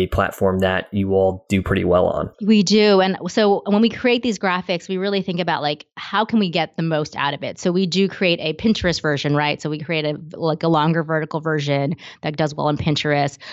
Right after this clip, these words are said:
Speaker 2: We create a lead magnet of it so that we can get emails. We break it up because, you know, these are such, like, information rich things. We, it's, it's hard to digest. So then we break them up into smaller pieces that we can then use on social.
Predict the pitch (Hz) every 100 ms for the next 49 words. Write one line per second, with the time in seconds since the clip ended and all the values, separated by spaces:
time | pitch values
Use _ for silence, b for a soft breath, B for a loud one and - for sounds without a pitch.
0 | B - 175 - 175 165 170 180 180 165
1 | 139 143 147 139 127 139 123 156 147 156
2 | 170 156 143 202 202 180 147 135 139 -
3 | B B - 185 175 160 180 180 175 175
4 | 175 220 262 247 196 196 170 170 156 175
5 | 180 - 180 170 160 147 175 - 165 160
6 | - 160 160 156 - 180 170 156 147 151
7 | 151 - 175 165 - - 196 190 165 156
8 | 143 151 147 - 160 156 160 139 156 151
9 | 156 - 160 - 247 240 233 208 180 170
10 | 156 156 160 156 160 151 151 - 220 202
11 | 214 190 180